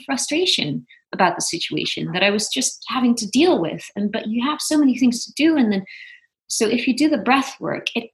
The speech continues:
comes out, you release the emotions. And that's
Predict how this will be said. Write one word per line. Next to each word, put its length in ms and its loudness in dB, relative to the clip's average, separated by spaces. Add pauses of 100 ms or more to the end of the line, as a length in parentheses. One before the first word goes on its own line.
(100)
comes 240 6
out, 420 0 (400)
you 280 -6
release 600 0
the 140 -2
emotions. 520 -2
And 160 2
that's 280 0